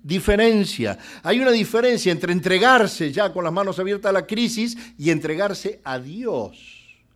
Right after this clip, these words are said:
durante la crisis. Hay gente que escucha las noticias y dice, "Ay, no, yo, mi vida va a ir de mal en peor". Y empieza a gestionar pensamientos negativos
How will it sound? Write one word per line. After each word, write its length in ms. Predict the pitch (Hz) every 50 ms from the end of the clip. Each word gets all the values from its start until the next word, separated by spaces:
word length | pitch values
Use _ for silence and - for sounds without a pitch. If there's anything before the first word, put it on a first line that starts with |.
| _ _ _ _ _ _ _ _ _ _ _ _ _
durante 460 | 117 120 127 127 127 127 117 120 117
la 160 | 113 110 -
crisis. 760 | _ 107 101 101 90 - - _ - _ _ - - - _ _ _ _ _ _ _ _ _ _ _ _ _ _ _ _ _ _ _ _ _ _ _ _ _ _ _ _ _ _ _ _ _ _ 107
Hay 120 | 113 117
gente 320 | 113 - 143 143 147 151 131
que 80 | 123
escucha 320 | 127 127 - 147 143 151 147
las 100 | 139 139
noticias 300 | 139 131 143 147 - 143
y 20 |
dice, 180 | 147 135 139 143
"Ay, 280 | 143 165 160 147 147
no, 200 | 147 147 147 147
yo, 220 | 135 127 139 143 139
mi 180 | 139 135 135
vida 280 | 135 151 170 170 160 156
va 100 | 151 156
a 60 | 151
ir 200 | 160 160 165 147 139
de 80 | 131 131
mal 160 | 143 147 143
en 120 | 131 123
peor". 380 | 120 143 127 120 110 98 - - _
Y 100 | 120 117
empieza 640 | 123 120 120 120 160 202 214 - - 196 196 190 - _ _ _ _ _ _ _ _ _
a 80 | 120 117
gestionar 720 | - 147 - - _ 139 131 131 151 180 196 196 190 _
pensamientos 760 | 143 135 123 120 - 120 131 160 185 196 202 196 - 180 156
negativos 840 | 151 147 127 117 113 117 _ 190 190 175 131 117 131 160 - - -